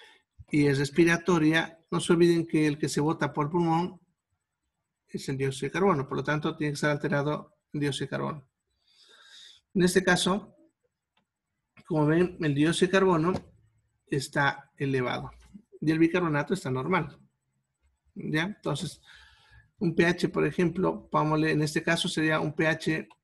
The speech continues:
de siete punto treinta y dos y un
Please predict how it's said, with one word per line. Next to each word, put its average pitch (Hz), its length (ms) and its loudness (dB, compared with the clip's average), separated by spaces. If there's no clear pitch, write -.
de 151 540 -4
siete 156 460 -4
punto 156 600 -6
treinta 139 440 -6
y 131 100 -2
dos 190 520 -2
y 170 420 -2
un 160 600 -2